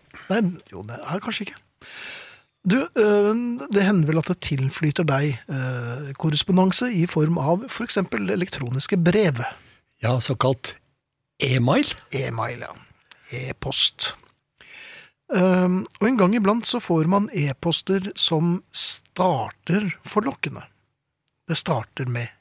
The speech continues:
Speaker 1: «kjære».
Speaker 2: Har du fått brev fra han niogsyttiåringen nå?
Speaker 1: Eh,
Speaker 2: Nei, ok. Ferdig med det.
Speaker 1: Takk. Ehm,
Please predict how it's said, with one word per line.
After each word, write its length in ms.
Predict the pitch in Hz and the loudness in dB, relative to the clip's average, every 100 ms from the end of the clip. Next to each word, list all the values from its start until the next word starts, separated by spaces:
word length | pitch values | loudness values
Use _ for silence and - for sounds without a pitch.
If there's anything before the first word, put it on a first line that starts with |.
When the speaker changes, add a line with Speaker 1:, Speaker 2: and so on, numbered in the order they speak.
| _ | _
Speaker 1:
«kjære». 460 | - - 95 - - _ _ _ _ _ _ _ _ _ _ _ 135 | -4 -4 -4 -8 -14 _ _ _ _ _ _ _ _ _ _ _ 0
Speaker 2:
Har 80 | 107 | 0
du 60 | |
fått 100 | 123 | 2
brev 160 | 120 107 | 2 2
fra 160 | 135 | 4
han 140 | 110 107 | 4 4
niogsyttiåringen 640 | 107 98 117 - 107 139 | 2 2 0 0 2 2
nå? 60 | 190 - - _ - | 0 -2 -8 _ 0
Speaker 1:
Eh, 680 | 196 185 185 180 185 190 196 247 277 285 _ _ _ _ _ _ - | 2 4 4 2 2 0 -4 -8 -16 -20 _ _ _ _ _ _ -4
Speaker 2:
Nei, 60 | 131 - - | -4 -6 -4
ok. 140 | 170 117 - - - - - _ _ - - - - - - | -2 -2 -6 -20 -20 -20 -20 _ _ -12 -12 -12 -14 -14 -14
Ferdig 240 | - 214 208 | -2 0 2
med 80 | 214 | 0
det. 100 | 226 - _ - | 0 -6 _ -2
Speaker 1:
Takk. 340 | 208 - - - - _ - - - - - - | -2 -2 -8 -8 -10 _ -16 -12 -12 -14 -10 2
Ehm, 380 | 185 202 214 220 | 4 6 4 0